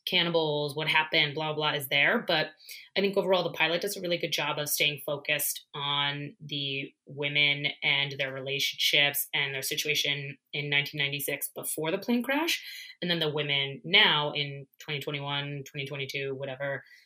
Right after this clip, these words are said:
uh, their trauma now, where they're at now, so that if they, 'cause, 'cause I agree with Ricky, I think if they stick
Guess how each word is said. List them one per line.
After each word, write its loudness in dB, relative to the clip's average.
uh, 2
their -2
trauma -2
now, 8
where 0
they're -2
at 0
now, 4
so 2
that 10
if 2
they, 8
'cause, 2
'cause 4
I 12
agree 6
with 0
Ricky, 2
I 2
think 2
if 4
they 6
stick 2